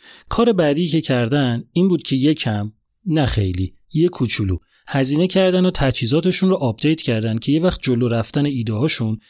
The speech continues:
به مشکل فنی گیر نکنه. همه چی آماده شد و بالاخره کار شروع شد. همچین خوبم شروع نشد، یعنی با کلی دعوا و جنگ اعصاب شروع شد. کلی جنگ و دعوا بین راجر واترز و باب ازرین و جیمز گاتری بود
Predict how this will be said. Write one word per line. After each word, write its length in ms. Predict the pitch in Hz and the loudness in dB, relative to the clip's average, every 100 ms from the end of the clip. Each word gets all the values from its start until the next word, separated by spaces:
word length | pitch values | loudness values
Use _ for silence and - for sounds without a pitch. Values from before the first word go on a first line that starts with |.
| - | -4
به 100 | 139 | 0
مشکل 400 | 139 131 - 135 | 0 0 0 0
فنی 400 | - 139 143 185 | 0 0 2 2
گیر 300 | 160 143 123 | 2 0 0
نکنه. 360 | 95 - - - _ - | -2 -8 -16 -18 _ -6
همه 320 | 147 151 156 | 0 0 0
چی 160 | - | -2
آماده 380 | - 120 120 131 | -2 -2 0 0
شد 240 | 170 202 190 | 0 0 0
و 200 | 185 - - | -2 -6 -2
بالاخره 420 | 120 110 117 107 | 0 0 0 -2
کار 340 | - 165 202 - | 0 0 0 -4
شروع 320 | - 107 87 | -4 -2 -2
شد. 260 | 82 - - - _ _ - - | -6 -8 -12 -20 _ _ -12 -4
همچین 280 | 139 156 | 0 0
خوبم 340 | 123 139 214 220 | 0 2 2 2
شروع 320 | - 147 160 | 2 2 2
نشد، 360 | 139 107 98 - | 0 -2 -6 -4
یعنی 200 | 131 165 | 0 0
با 160 | 165 - | 0 -2
کلی 280 | - 185 190 | -2 0 2
دعوا 380 | 151 131 131 | 0 0 2
و 80 | 175 | 2
جنگ 300 | 156 135 120 | 0 -2 0
اعصاب 380 | 110 98 - 98 | 0 2 0 -2
شروع 240 | 90 87 | -4 -4
شد. 280 | 82 76 - - _ _ - _ | -4 -4 -6 -16 _ _ -20 _
کلی 320 | - 214 214 | -2 2 2
جنگ 320 | 165 143 135 | 0 0 2
و 60 | 127 | 0
دعوا 280 | 127 120 165 | 0 0 0
بین 260 | 185 190 | 2 0
راجر 340 | 170 143 120 120 | 2 0 0 0
واترز 420 | 117 - 170 170 | 0 0 0 2
و 60 | 175 | 0
باب 300 | 135 120 - | 0 0 -2
ازرین 380 | 123 113 123 175 | -4 -2 0 2
و 80 | 185 | 2
جیمز 380 | 127 127 113 107 | 0 0 0 0
گاتری 380 | 117 107 - | -2 0 -2
بود 260 | 175 190 | 0 0